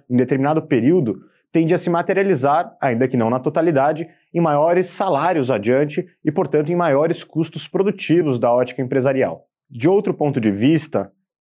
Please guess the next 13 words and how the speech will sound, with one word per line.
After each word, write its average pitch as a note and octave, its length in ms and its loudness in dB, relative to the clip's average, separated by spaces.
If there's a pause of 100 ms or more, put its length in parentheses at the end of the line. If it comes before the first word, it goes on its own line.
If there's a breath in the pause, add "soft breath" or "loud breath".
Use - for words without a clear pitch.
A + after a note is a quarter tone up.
caso D#3+ 280 -2
a D3+ 40 2
alta D#3 240 0
de D3 120 -2
preços, C3+ 640 -2
por B2 180 -2
exemplo, A2+ 440 -2
seja B2 280 -2
concentrada C3+ 800 -2
nos A2 220 -4
preços C3 300 -2
ao B2+ 100 0
consumidor B2+ 720 0